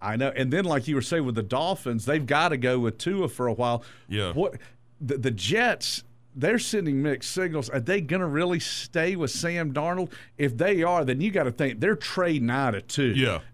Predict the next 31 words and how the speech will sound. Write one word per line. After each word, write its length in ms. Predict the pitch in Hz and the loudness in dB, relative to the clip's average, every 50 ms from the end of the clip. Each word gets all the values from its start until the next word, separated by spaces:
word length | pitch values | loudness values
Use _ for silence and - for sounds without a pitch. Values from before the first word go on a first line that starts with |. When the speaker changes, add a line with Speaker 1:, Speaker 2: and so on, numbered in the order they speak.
| - | -2
Speaker 1:
and 160 | - 139 135 | 0 0 2
getting 240 | 123 143 160 151 131 | 2 2 2 2 2
everything 540 | 135 139 147 139 147 120 - 160 151 143 135 | 2 2 2 2 0 0 0 0 0 0 0
they 160 | 123 120 110 | 0 0 0
can 460 | 104 - - 170 180 185 180 156 113 | -2 -2 -4 -4 -4 -2 -2 -2 -4
for 160 | 101 - 127 110 | -4 -4 -4 -2
that. 360 | 98 110 101 95 90 92 - - - - - - | -2 -2 -4 -4 -6 -8 -10 -14 -18 -20 -20 -20
So, 180 | - - - 151 | -8 -4 -2 0
like 280 | 147 160 165 165 - - | 2 2 2 0 0 -2
we 100 | 175 170 | -2 0
were 100 | 147 127 | 0 -2
saying, 240 | 113 - 196 202 170 | -2 -2 -2 -2 -2
for, 140 | - 147 131 | -2 -6 -8
for 100 | - 156 | -6 -2
these 220 | 147 156 139 - | -2 -2 -2 -2
quarterbacks, 800 | - - - 180 208 226 214 165 131 139 127 127 127 117 - - - - - - - - - 131 | -6 -6 -4 -2 -2 0 0 0 0 0 0 0 -2 -2 -6 -10 -18 -20 -20 -20 -20 -16 -10 -6
because 520 | 117 147 135 113 - - 165 196 220 220 185 | -4 -2 -2 -2 -2 0 0 2 2 2 0
of 120 | 190 151 | 0 0
the 140 | 131 131 120 117 - - | -2 -4 -4 -6 -12 -16
trade 580 | - - - - 190 196 214 233 233 220 170 - | -14 -10 -6 -2 0 2 2 2 2 0 0 0
potential 560 | - 147 117 - - 151 139 123 - 143 123 | -2 -2 -2 0 0 0 0 0 0 -2 -2
there 300 | 113 131 131 131 127 123 | 0 0 2 2 2 2
at 160 | 110 - - | 0 -2 -4
two 260 | - - 190 196 185 170 | -4 -4 -2 0 0 0
and 140 | 151 131 123 | -2 -2 -4
three 320 | 147 156 180 196 196 185 | -2 -2 -2 0 -2 -2
with 160 | 151 135 123 | -2 -2 -2
the 80 | 107 110 | -2 -4
Jets 440 | 101 113 151 151 147 135 - - - | -2 0 0 0 0 -2 -4 -4 -4
and 140 | 127 113 104 | -2 -2 -2
Dolphins, 720 | 127 139 165 190 196 - - - 123 113 113 107 104 - | -2 -4 -4 -4 -6 -4 -4 -2 -2 0 0 -2 -2 -6